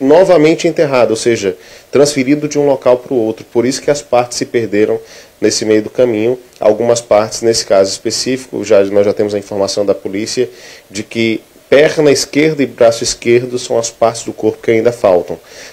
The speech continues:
Todo o resto já foi localizado. Agora, perna esquerda e braço esquerdo são as partes que ainda faltam. A polícia deverá voltar a realizar buscas amanhã.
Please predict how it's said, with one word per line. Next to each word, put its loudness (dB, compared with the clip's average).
Todo 4
o 4
resto 2
já 2
foi -2
localizado. 0
Agora, 2
perna 0
esquerda -6
e -4
braço 0
esquerdo -8
são 2
as 2
partes 0
que -2
ainda 0
faltam. 0
A 0
polícia 0
deverá 4
voltar 0
a -2
realizar 2
buscas -4
amanhã. 2